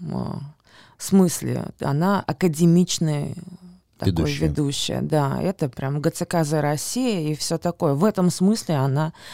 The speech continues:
Speaker 1: э, в общем-то, органична, и никакого противоречия, в общем, с тем,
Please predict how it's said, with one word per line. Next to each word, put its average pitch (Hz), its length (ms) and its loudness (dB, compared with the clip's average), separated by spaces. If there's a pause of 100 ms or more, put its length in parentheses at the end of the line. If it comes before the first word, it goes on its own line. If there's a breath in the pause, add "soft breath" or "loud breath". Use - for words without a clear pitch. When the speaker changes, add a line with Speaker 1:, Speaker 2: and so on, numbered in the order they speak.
(300 loud breath)
Speaker 1:
э, 131 760 0 (120)
в 139 60 0
общем-то, 156 480 -2
органична, 165 920 4
и 143 200 0
никакого 160 560 -2
противоречия, 151 840 -4
в 139 60 -8
общем, 151 260 -6
с 131 60 -6
тем, 147 300 -4